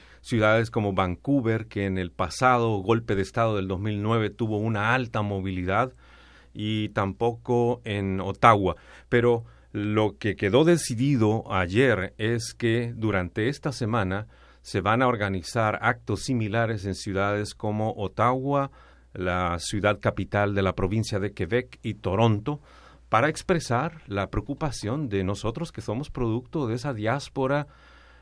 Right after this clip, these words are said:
eh, hondureña que salió a causa de la pobreza brutal en que el país se encuentra y a causa de la violencia. Mi caso personal,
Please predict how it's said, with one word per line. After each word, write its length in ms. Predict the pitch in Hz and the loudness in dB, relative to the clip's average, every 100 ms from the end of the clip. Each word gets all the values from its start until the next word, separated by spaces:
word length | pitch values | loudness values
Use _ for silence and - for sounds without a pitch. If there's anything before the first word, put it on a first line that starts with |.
| - | -10
eh, 120 | 95 | -4
hondureña 800 | 101 107 107 104 127 135 160 160 - | -2 0 2 4 4 4 0 -2 -4
que 440 | 104 95 95 104 - | 0 2 0 -2 -10
salió 640 | - 120 101 98 104 143 - - - - | -4 0 0 0 -2 -2 -6 -20 -4 0
a 160 | 113 | 2
causa 540 | 101 95 110 151 143 - _ _ - | 2 0 0 -2 -2 -4 _ _ -20
de 300 | - 107 107 | -10 0 2
la 420 | 98 95 92 87 - | 4 2 2 -2 -4
pobreza 800 | - 98 95 151 156 - 98 92 | -2 0 4 2 2 0 0 0
brutal 640 | 90 110 120 113 156 151 147 | 0 2 2 2 -2 0 -2
en 160 | 101 | -4
que 340 | 98 104 98 92 | -6 -6 -4 -4
el 120 | 92 | -4
país 300 | 95 104 110 | -4 -4 -4
se 40 | |
encuentra 580 | 127 113 127 151 165 175 - - - | -4 -2 -4 -4 -6 -8 -8 -20 -2
y 140 | 123 | 2
a 100 | 117 | 2
causa 300 | 104 92 143 | 0 -2 0
de 80 | 135 | 0
la 140 | 104 | 0
violencia. 640 | 92 87 98 85 - - - _ _ - 110 | -2 0 0 0 -6 -18 -20 _ _ -12 -10
Mi 100 | - | -2
caso 320 | 101 98 113 | 0 0 -4
personal, 500 | 117 123 101 110 | -2 0 2 0